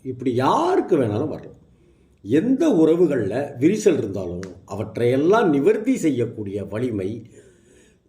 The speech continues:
தம்பதி ஒற்றுமைக்கு உண்டு. ஒரு வீட்ல தம்பதி மட்டும், கணவனும் மனைவியும் மட்டும் ஒற்றுமையா இருந்துட்டா, பொறுமையா இருந்துட்டா, கனிவோட இருந்துட்டா, பரஸ்பரமா இருந்துட்டா, விட்டு கொடுத்து வாழ்ந்துட்டா,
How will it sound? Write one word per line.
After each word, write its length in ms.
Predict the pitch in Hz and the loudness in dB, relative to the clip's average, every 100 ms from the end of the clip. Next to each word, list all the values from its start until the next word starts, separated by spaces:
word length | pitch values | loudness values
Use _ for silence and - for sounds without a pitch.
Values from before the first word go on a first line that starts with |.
| _ | _
தம்பதி 640 | - 185 262 277 262 233 - | -2 0 2 2 2 -6 -4
ஒற்றுமைக்கு 520 | 147 - 160 147 - | -4 2 2 2 0
உண்டு. 360 | 104 92 - - _ _ _ _ _ _ - - - - | -6 -8 -12 -20 _ _ _ _ _ _ -20 -20 -20 -8
ஒரு 220 | 98 98 | -6 0
வீட்ல 680 | 143 196 - 107 101 101 - - | 2 2 0 -2 -2 -4 -8 -6
தம்பதி 460 | 139 180 226 226 165 | 0 2 4 2 0
மட்டும், 540 | 113 110 143 - - - | -6 -6 -6 -6 -12 -10
கணவனும் 500 | 113 123 185 202 151 | -4 0 2 4 4
மனைவியும் 460 | 120 151 160 131 | 4 4 4 2
மட்டும் 440 | 110 104 139 135 - - - - | 0 -4 -6 -6 -10 -20 -20 -10
ஒற்றுமையா 560 | 113 113 151 160 160 160 | -10 -2 4 6 6 4
இருந்துட்டா, 380 | 110 101 - 107 - _ _ _ | 0 -4 -8 -12 -14 _ _ _
பொறுமையா 460 | - 147 160 165 165 | 0 2 4 4 4
இருந்துட்டா, 500 | 143 117 107 - 113 - _ _ - | 0 -4 -6 -8 -12 -14 _ _ -4
கனிவோட 500 | 135 156 160 165 175 | 2 4 6 4 2
இருந்துட்டா, 500 | 117 120 110 113 117 - - _ - | 0 -6 -6 -6 -8 -14 -20 _ -2
பரஸ்பரமா 600 | 131 165 - 160 165 175 | 0 0 0 0 2 0
இருந்துட்டா, 440 | 131 98 - 113 - - _ | 0 -4 -6 -8 -10 -20 _
விட்டு 320 | 117 - 214 | -10 -4 -2
கொடுத்து 360 | 214 180 170 190 | 2 2 4 2
வாழ்ந்துட்டா, 720 | 147 117 107 98 117 92 85 | 2 0 -2 -4 -4 -4 -10